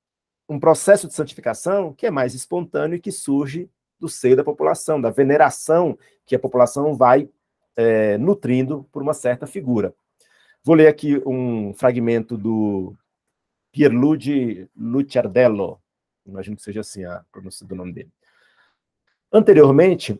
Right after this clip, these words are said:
o papado limitava-se a acolher a solicitação, a petitio, né,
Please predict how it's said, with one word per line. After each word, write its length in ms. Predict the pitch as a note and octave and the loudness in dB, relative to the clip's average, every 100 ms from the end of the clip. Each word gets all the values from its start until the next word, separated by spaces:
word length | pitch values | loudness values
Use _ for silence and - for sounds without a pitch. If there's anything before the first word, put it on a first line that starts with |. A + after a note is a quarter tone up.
| - | -8
o 80 | C#3+ | 2
papado 440 | D3+ - D3+ E3 | 2 4 2 2
limitava-se 800 | E3+ E3+ E3+ C#3+ D3+ D#3+ - C#3+ | 0 -4 -2 0 0 -2 -4 -2
a 280 | B2+ A#2+ - | 2 2 0
acolher 680 | - G#3 - - F3 C#3 F#3 | -2 -2 -2 -2 -2 0 0
a 80 | F3+ | -2
solicitação, 1000 | - E3+ E3 - - E3 - C3+ A#2+ G#2 _ _ _ _ _ | -6 -10 -10 -10 -8 -8 -2 -2 -2 -8 _ _ _ _ _
a 60 | _ | _
petitio, 800 | - - - C#3 C#3 G2+ F2 D#2+ | -12 -10 -2 -2 -2 -12 -12 -10
né, 180 | G#2 | -10